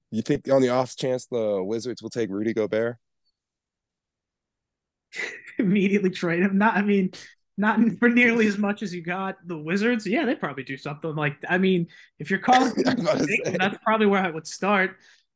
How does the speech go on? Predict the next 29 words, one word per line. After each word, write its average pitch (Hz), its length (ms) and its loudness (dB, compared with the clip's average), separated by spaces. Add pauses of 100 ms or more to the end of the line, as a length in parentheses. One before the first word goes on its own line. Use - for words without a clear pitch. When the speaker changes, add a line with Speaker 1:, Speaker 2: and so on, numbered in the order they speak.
(100)
Speaker 1:
Yeah. 156 180 2 (1200)
Speaker 2:
I 196 80 0
don't 240 140 4
know. 226 160 6
Speaker 1:
That's 135 180 2
where 143 180 4
I 127 60 0
would 123 160 -2
start, 214 300 -4
Speaker 2:
Aren't 247 120 2
they 277 120 2
Speaker 1:
too. 240 80 2
Speaker 2:
about 240 100 0
to 240 60 -10
give 226 280 0 (140)
Porzingis, 202 420 -2
like, 180 180 -8
a 156 40 -10
max 165 320 -6
<laughs> - 0 -
contract 202 640 -4
or 214 40 -4
something, 208 380 -6
though? 220 320 -4 (760)
Speaker 1:
Oh, 330 220 2
hey, 311 380 0
well, 139 200 0
well, 156 200 2
Speaker 2:
Yeah. 160 80 0